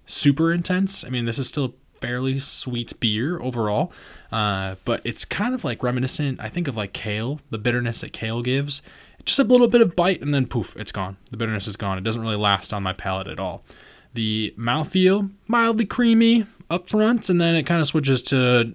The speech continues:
a dry aftertaste. Not bone dry, but certainly on the drier end of the spectrum. Let me get in one more taste here, though. Mm-hmm. Yeah, I mean, it's just a great, it's a great beer, great simple beer. I,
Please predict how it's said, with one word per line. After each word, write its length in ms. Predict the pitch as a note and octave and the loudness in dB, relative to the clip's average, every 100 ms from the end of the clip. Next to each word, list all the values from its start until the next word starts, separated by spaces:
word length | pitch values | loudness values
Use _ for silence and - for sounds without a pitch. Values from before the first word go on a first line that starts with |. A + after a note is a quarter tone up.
| - | -6
a 80 | C3 | -2
dry 320 | C3 B2+ A#2+ | 2 4 4
aftertaste. 640 | G#2+ - G2+ G2+ F#2+ - | 4 2 -4 -2 -2 -2
Not 360 | D#3+ F3+ - A2+ | -2 -2 -2 2
bone 300 | C3+ C#3+ D#3+ | 4 6 4
dry, 400 | D#3+ E3+ F3 F3 | 2 2 2 0
but 220 | C#3 - | -2 -4
certainly 600 | - - G2 C3 B2 A#2+ | -4 -4 -4 -2 -2 -2
on 300 | A2+ A2 G#2+ | -4 -4 -4
the 120 | G2 | -6
drier 420 | F#2 F#2+ G2 G2 F#2+ | -8 -6 -4 -6 -6
end 180 | G2 | -10
of 60 | F#2+ | -10
the 80 | G2+ | -10
spectrum. 480 | - G#2+ - G#2 G#2 | -8 -8 -8 -10 -6
Let 80 | |
me 80 | D#3 | -4
get 140 | E3 D#3+ | 0 0
in 180 | B2+ | 0
one 180 | A#2+ B2+ | 0 0
more 240 | A#2+ G#2+ G2 | 0 -2 -4
taste 320 | - G2+ - | 0 0 0
here, 140 | G2+ | -6
though. 180 | G2+ C3 - - - - - - - - _ _ _ _ _ _ _ _ _ _ _ _ _ _ _ _ _ _ _ _ _ _ _ - | -6 -6 -8 -14 -16 -20 -20 -20 -20 -20 _ _ _ _ _ _ _ _ _ _ _ _ _ _ _ _ _ _ _ _ _ _ _ -10
Mm-hmm. 280 | B2 A#2+ E3+ D#3+ _ _ _ - - _ _ _ | -4 0 0 -2 _ _ _ -20 -20 _ _ _
Yeah, 140 | A2+ G2+ | -4 -2
I 40 | |
mean, 120 | A2+ | 0
it's 100 | D3 | 0
just 140 | - B3+ | 0 2
a 40 | |
great, 400 | D3+ C3 B2 - - - - | 2 4 2 0 -12 -16 -8
it's 100 | - | -2
a 40 | |
great 280 | A3+ A2+ F#2+ | 2 2 2
beer, 180 | F2+ - - - | -2 -12 -18 -6
great 180 | D3 C#3+ | -2 -2
simple 200 | C3 A#2 | -2 -4
beer. 180 | G2 F#2 | -2 -2
I, 160 | F#2+ | -2